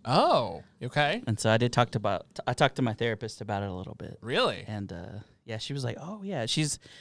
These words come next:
Speaker 2: she doesn't,
Speaker 1: <laughs>
Speaker 2: um, talk about that too much. Like, she doesn't specialize in it. She
Speaker 1: Uh-huh.
Speaker 2: knows about it. Um, but, yeah, and then it came up at work. Um, a buddy of mine is actually reading a, a book about it. And so I was gonna try to read
Speaker 1: Interesting.
Speaker 2: that book. Um,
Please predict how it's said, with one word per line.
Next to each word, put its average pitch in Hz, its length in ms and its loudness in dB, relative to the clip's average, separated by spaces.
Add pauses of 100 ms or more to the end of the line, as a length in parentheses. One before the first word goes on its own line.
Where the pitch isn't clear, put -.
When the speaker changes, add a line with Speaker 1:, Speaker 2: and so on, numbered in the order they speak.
(180)
Speaker 2:
she 180 320 2
doesn't, 143 640 6
Speaker 1:
<laughs> - 0 -
Speaker 2:
um, 107 540 4
talk - 280 2
about 120 220 2
that - 140 2
too 120 200 2
much. 135 480 2
Like, 107 120 0
she - 140 2
doesn't 110 220 4
specialize 117 560 6
in 120 100 4
it. 117 180 -2
She 135 120 4
Speaker 1:
Uh-huh. 120 100 10
Speaker 2:
knows 123 140 10
about 127 260 4
it. - 100 -6 (720)
Um, 104 480 0 (240)
but, 120 140 4
yeah, 123 260 8
and 131 100 10
then 151 120 12
it 139 100 8
came 165 160 8
up 143 160 10
at - 100 2
work. 127 420 6
Um, 107 360 4
a 113 80 0
buddy 143 220 6
of 127 40 6
mine 117 120 6
is 107 140 2
actually 113 260 -2
reading 107 180 -4
a, 92 220 -4
a 101 80 -8
book - 320 -2
about 85 240 -6
it. 85 160 -12 (520)
And 104 160 0
so 107 120 4
I - 20 6
was 104 140 2
gonna 104 160 4
try 104 140 2
to 98 80 2
read 98 80 0
Speaker 1:
Interesting. 95 60 -4
Speaker 2:
that 90 160 -2
book. 95 240 -2 (160)
Um, 90 460 -10